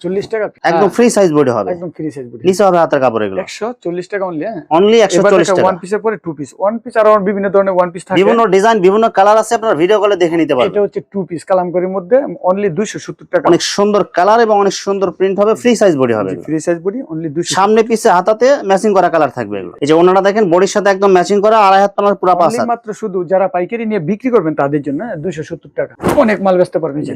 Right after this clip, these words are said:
Speaker 1: দুইশো সত্তর।
Speaker 2: কালার গুলো দেখেন এবং ডিজাইন গুলো দেখেন, টু পিসের মধ্যে অনেক সুন্দর গর্জিয়াস কালার হবে এটা।
Speaker 1: জি।
Speaker 2: ওনাটা হবে একদম বডির সাথে ম্যাচিং করা। কয় হাত হবে ওনা হয়?
Speaker 1: পাঁচ হাত পুরা।
Speaker 2: পুরা পাঁচ হাত হবে।
Speaker 1: জি। এই যে
Speaker 2: মাত্র
Speaker 1: এটা, এই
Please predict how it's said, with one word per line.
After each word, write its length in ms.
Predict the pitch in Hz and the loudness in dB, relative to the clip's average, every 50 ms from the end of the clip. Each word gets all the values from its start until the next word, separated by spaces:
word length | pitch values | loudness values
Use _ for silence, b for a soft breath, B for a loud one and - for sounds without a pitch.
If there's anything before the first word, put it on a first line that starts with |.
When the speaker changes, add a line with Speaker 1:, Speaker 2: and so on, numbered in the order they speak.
| 143 | -2
Speaker 1:
দুইশো 180 | 165 185 147 147 | -2 -2 -2 -4
সত্তর। 160 | 135 - 147 151 | -6 -4 -2 0
Speaker 2:
কালার 220 | 156 170 185 196 208 196 | 2 2 4 2 2 2
গুলো 140 | 202 214 214 220 | 2 2 4 2
দেখেন 180 | 214 208 240 226 220 | 0 0 0 -2 0
এবং 100 | 214 202 165 127 139 | 0 0 0 0 0
ডিজাইন 260 | 143 147 175 190 202 202 | 0 0 2 2 2 2
গুলো 120 | 202 208 202 208 | 2 2 2 0
দেখেন, 200 | 202 - 240 240 240 - | 0 0 -2 -4 -4 -4
টু 60 | - 208 196 | -4 -4 -4
পিসের 240 | 214 185 214 208 208 208 | -2 0 0 0 2 0
মধ্যে 200 | 208 196 202 226 226 214 | 0 0 0 0 2 2
অনেক 120 | 208 190 - - - | 2 0 -2 -4 -2
সুন্দর 260 | 208 208 202 190 185 165 156 | 0 0 2 2 2 2 2
গর্জিয়াস 340 | 175 170 165 180 185 175 - - - | 2 2 2 2 0 0 0 -2 0
কালার 200 | 165 165 160 160 | 0 2 2 2
হবে 120 | 170 165 170 165 | 2 2 2 2
এটা। 140 | 165 208 233 277 - | 2 2 0 0 -2
Speaker 1:
জি। 140 | 147 127 117 - - | -6 -14 -12 -4 0
Speaker 2:
ওনাটা 220 | 165 185 196 196 208 202 | 2 2 4 4 4 4
হবে 100 | 220 214 208 202 | 4 4 2 2
একদম 160 | 196 214 202 156 | 0 0 0 2
বডির 220 | 151 175 202 208 - | 2 2 2 2 0
সাথে 160 | 220 208 202 196 185 | -2 0 0 0 0
ম্যাচিং 200 | 175 - 202 202 190 | 0 0 -2 0 2
করা। 120 | 214 226 240 233 226 | 2 2 2 2 2
কয় 120 | 208 202 | 2 4
হাত 80 | 208 208 220 | 4 4 2
হবে 100 | 214 214 220 | 2 2 2
ওনা 120 | 214 220 233 | 4 4 4
হয়? 160 | 233 233 254 294 294 233 | 4 4 2 2 0 -2
Speaker 1:
পাঁচ 100 | 226 226 - | -4 -2 -4
হাত 80 | 196 - - | -6 -6 -4
পুরা। 180 | 185 202 214 175 - - _ _ _ _ - | -4 -4 -4 -4 -4 -10 _ _ _ _ -2
Speaker 2:
পুরা 140 | 202 220 208 - | 0 0 2 2
পাঁচ 140 | 202 190 190 190 | 2 2 2 0
হাত 80 | 170 - 131 | -2 -2 -2
হবে। 140 | 107 95 85 | -4 -4 -6
Speaker 1:
জি। 60 | 80 - - - _ - - - - - | -12 -16 -20 -20 _ -20 -20 -10 -4 -4
এই 60 | 175 160 | -2 0
যে 60 | 160 185 | 0 2
Speaker 2:
মাত্র 180 | 226 269 175 | 2 2 0
Speaker 1:
এটা, 40 | 175 165 165 | -2 -4 -6
এই 60 | 165 | -8